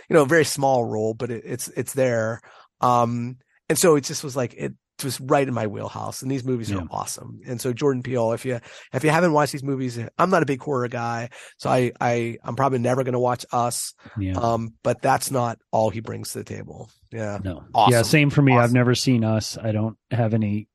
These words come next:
Speaker 2: uh, interest in seeing Us, I don't think, though I have heard it's great as well. But yeah, um, well, and just as long as we're on the Key and Peele thing, I ha-, I of course have to mention that Keegan-Michael Key is a Penn State grad.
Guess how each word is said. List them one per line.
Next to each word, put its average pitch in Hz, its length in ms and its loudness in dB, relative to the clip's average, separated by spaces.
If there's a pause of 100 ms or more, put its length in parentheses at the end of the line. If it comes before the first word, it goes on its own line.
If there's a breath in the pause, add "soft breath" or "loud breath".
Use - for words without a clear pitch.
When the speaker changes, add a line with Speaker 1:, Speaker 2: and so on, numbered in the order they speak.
Speaker 2:
uh, - 100 -6 (100)
interest 139 460 2
in 143 80 2
seeing 147 260 2
Us, 156 200 2
I 143 60 4
don't 120 200 0
think, 131 360 -2
though 104 220 0
I 110 100 0
have 113 200 -2
heard 110 160 -6
it's 101 160 -10
great 101 260 -4
as 98 140 -6
well. 104 240 -2
But 98 220 -6 (1000 loud breath)
yeah, 123 540 6 (160)
um, 117 480 4
well, 139 340 6
and 123 200 2
just 143 260 2
as 123 140 2
long 127 140 4
as 120 100 2
we're 135 80 6
on 123 100 4
the 117 80 2
Key 131 160 2
and 113 100 2
Peele 123 220 4
thing, 113 220 -4
I 110 160 0
ha-, 113 200 2
I 117 80 -2
of 107 140 -2
course 143 300 6
have 113 180 2
to 120 80 0
mention 113 300 0
that 107 140 -2
Keegan-Michael 113 560 2
Key 110 480 0
is 104 200 -2
a 104 80 -2
Penn 107 260 0
State 113 300 -2
grad. 92 460 -8